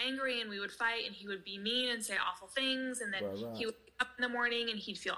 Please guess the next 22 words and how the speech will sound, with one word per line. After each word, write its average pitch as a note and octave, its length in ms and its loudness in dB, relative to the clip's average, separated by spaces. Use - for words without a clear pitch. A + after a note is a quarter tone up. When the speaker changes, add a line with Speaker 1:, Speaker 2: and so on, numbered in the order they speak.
Speaker 1:
awful A#3 340 6
about G#3+ 340 4
it G3+ 180 2
and F#3 100 -4
he'd F#3+ 160 -6
apologize A#3 760 4
and G#3 100 -10
things G#3 180 -16
would - 120 -18
get - 140 -8
better A#3+ 460 6
and, G3+ 80 -2
and F#3 100 -8
all G3+ 160 0
of F#3+ 80 -2
these F#3+ 180 -4
promises, B3 1040 6
and F3+ 540 -2
it B3+ 100 4
would C4 140 6
just B3 180 2
repeat. C4+ 460 2